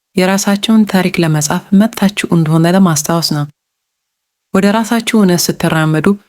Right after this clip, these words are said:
አብሮ የሚመጣ ነፃነት አለ። ይህ ነፃነትም ለማይጠቅሟችሁ ነገሮች አይሆንም እና መንፈሳችሁን በደስታ ለሚሞሉት ነገሮች ደግሞ አዎ ለማለት የሚያስችላችሁ ነፃነት ነው።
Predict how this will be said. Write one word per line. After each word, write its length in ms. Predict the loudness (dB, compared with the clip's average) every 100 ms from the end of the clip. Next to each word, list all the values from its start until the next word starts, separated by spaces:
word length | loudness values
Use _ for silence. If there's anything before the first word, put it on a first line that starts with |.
| _ -4
አብሮ 240 | -2 0
የሚመጣ 500 | 2 2 4 2 2 -2
ነፃነት 480 | -2 -2 -4 -4 -4
አለ። 220 | -4 -2 -6 -8 _ _ _ _ -4
ይህ 140 | 0 2
ነፃነትም 580 | 2 0 -2 -2 -2 -4 -4 _ _
ለማይጠቅሟችሁ 840 | -2 2 0 0 -2 2 0 0 -2
ነገሮች 460 | 0 0 -2 -2 -6
አይሆንም 460 | -6 -4 -2 -2 -4 -8 _ _ -4
እና 160 | 0 0
መንፈሳችሁን 760 | 0 0 0 -2 -2 -2 0 0
በደስታ 440 | 2 -2 -4 -4 -2
ለሚሞሉት 640 | 0 2 4 4 0 0
ነገሮች 400 | -2 0 -2 -2 -2
ደግሞ 240 | -2 0 -2 _ _ -6
አዎ 220 | -2 0 0
ለማለት 500 | 0 0 0 0 -2 -2
የሚያስችላችሁ 720 | 2 4 2 0 -4 -4 -4 -4
ነፃነት 440 | -4 -2 -2 -2
ነው። 140 | -2